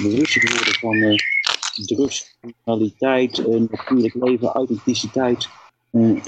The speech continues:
ex-, ex-, exploitatieve structuren, maatschappijkritiek. Eh, dus ik denk dat dat een, eh, ik zeg ook niet dat ik alle antwoorden heb, maar ik, ik heb in mijn boek heb ik op zo'n integere manier een, een voorzet proberen te geven in, in die discussie.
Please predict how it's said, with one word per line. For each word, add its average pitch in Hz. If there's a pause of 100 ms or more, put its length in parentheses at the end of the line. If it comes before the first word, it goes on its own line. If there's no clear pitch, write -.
(220)
ex-, -
ex-, - (100)
exploitatieve 117
structuren, 120
maatschappijkritiek. 123 (220)
Eh, 123
dus 123 (400)
ik 117
denk 139
dat 135
dat 131
een, 135
eh, 127
ik 135
zeg 147
ook 147
niet 143
dat 139
ik 135
alle 135
antwoorden 131
heb, 120
maar 123
ik, 123
ik 131
heb 139 (880)
in 139
mijn 131
boek 139
heb 147
ik - (400)
op -
zo'n 127
integere 123
manier 120
een, 117
een 110
voorzet 143 (360)
proberen 113
te 107
geven 113
in, 117
in 104
die 110
discussie. 110